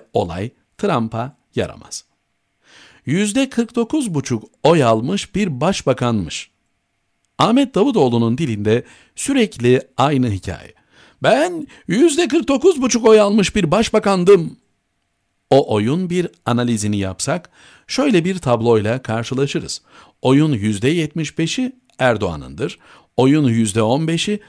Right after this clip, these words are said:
patlayan bombalar yüzündendir. Oyun yüzde dokuzu muhalefetin beceriksizliğindendir. Kaç etti? Yüzde doksan dokuz etti değil mi?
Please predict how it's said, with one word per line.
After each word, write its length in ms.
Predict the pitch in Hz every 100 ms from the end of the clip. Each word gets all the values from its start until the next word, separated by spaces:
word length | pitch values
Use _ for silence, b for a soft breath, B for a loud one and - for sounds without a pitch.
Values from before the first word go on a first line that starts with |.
| b -
patlayan 540 | 90 - 92 104 104
bombalar 440 | 95 95 95 110 127
yüzündendir. 640 | 147 143 151 147 156 170 B B B
Oyun 300 | 123 143 185
yüzde 340 | 165 165 160 269
dokuzu 500 | 233 160 120 120 - B B
muhalefetin 880 | 98 123 131 117 123 120 117 85 76
beceriksizliğindendir. 1120 | 113 160 175 - 226 220 233 214 202 170 - B B B
Kaç 220 | - 254 127
etti? 220 | 117 202
Yüzde 240 | 156 156
doksan 320 | 165 165 175
dokuz 200 | 165 160
etti 240 | 143 101 107
değil 180 | 180
mi? 100 | 95